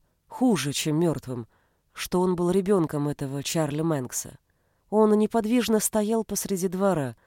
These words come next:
в сыромятном плаще, джинсах и с босыми ногами. Капюшон был отброшен назад, демонстрируя светлые волосы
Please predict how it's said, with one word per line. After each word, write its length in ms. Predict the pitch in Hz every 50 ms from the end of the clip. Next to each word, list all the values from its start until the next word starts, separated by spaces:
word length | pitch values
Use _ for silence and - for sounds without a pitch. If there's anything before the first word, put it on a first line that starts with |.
| _ _ _ _ _
в 80 | -
сыромятном 720 | - - 202 202 202 196 196 202 208 196 - - 170 170 165
плаще, 520 | - 170 175 180 180 - - - 220 226
джинсах 680 | 208 165 156 160 196 202 196 190 - - 175 151 - -
и 40 | 165
с 100 | 147 143
босыми 460 | 147 170 160 - - 180 170 160 160
ногами. 560 | 160 165 170 160 147 143 131 120 117 113 - - _ _ _ _ _
Капюшон 540 | - 202 - - 220 - - 262 269 247 233
был 160 | 190 208 202
отброшен 580 | 196 185 180 170 190 196 185 - - 190 185 180
назад, 500 | 180 185 180 170 175 214 240 247 240 220
демонстрируя 840 | 180 156 180 180 175 175 175 - - - 208 202 196 190 185 180 170
светлые 520 | - - 170 180 170 - 170 175 175 170
волосы 560 | 170 190 214 214 208 196 - - - 196 170